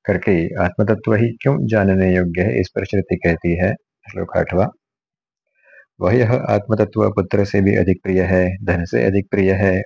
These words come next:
और अन्य सबसे भी अधिक प्रिय है, क्योंकि यह आत्मा उनकी अपेक्षा अंतरतर है।" वह जो आत्मप्रियदर्शी है,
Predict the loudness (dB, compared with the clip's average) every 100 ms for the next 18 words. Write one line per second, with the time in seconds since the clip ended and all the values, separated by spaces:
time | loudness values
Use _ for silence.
0 | -2 0 2 2 4 2 -2 -4 -2 -2
1 | 0 0 0 0 0 2 0 -2 0 0
2 | 2 -2 -4 _ _ -20 -20 _ -8 -6
3 | 0 2 2 2 -2 0 -2 0 0 0
4 | 0 -2 0 -4 0 0 -2 -10 _ _
5 | _ _ _ _ _ _ _ _ _ _
6 | _ -10 -6 -2 -2 0 2 2 0 0
7 | 0 0 -8 _ _ _ -8 0 2 4
8 | 2 2 -2 _ -2 -2 0 -2 2 2
9 | 2 0 2 2 2 0